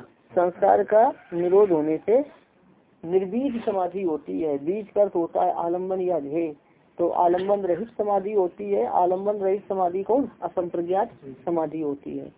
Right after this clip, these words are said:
तो ऋतंभरा प्रज्ञा होती है संप्रज्ञात समाधि में। संप्रज्ञात समाधि में स्थूल विषय, सूक्ष्म विषय और पुरुष भी इसी में विषय बनता है, आत्मा,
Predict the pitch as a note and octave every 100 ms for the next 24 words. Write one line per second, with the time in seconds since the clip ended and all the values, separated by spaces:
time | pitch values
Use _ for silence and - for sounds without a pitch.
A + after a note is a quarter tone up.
0 | _ _ _ _ _ _ _ _ _ -
1 | F#3+ F#3 F#3 F3+ F3+ F#3+ G3+ G3+ G#3 A3
2 | G#3+ G3 G3+ A3 F#3 F3 G#3 G3 G3 G3
3 | E3+ F3 E3+ F3+ F#3 F#3 F#3+ F#3+ F#3 G3+
4 | G#3 A3 A3 F#3 F3+ F#3 F#3 F#3 F#3+ F#3+
5 | F3+ E3+ F3 F#3 F3+ F3 - F#3+ G3 F#3+
6 | F#3+ F#3 F3+ G3 G3 G3+ G3+ G#3 A#3 C#4
7 | - - - - - F3+ F3+ - G#3+ B3+
8 | - A3+ A3 G#3 G3+ F#3 F3 F#3 F3 E3
9 | E3+ F3+ E3+ D#3+ D#3+ E3 -